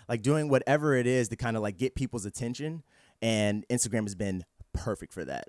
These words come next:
I love story. I love the story mode. I love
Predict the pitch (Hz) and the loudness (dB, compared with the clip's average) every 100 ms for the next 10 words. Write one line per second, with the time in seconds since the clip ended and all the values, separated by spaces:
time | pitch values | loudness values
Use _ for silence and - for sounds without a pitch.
0 | - 104 104 107 117 117 - 120 113 110 | -6 -4 -2 0 0 0 2 2 2 0
1 | 107 101 120 123 - 113 107 104 104 101 | -2 -2 -2 -2 -2 0 0 0 0 0
2 | 98 - 92 92 101 104 101 98 | -2 -4 -6 -2 0 2 0 -2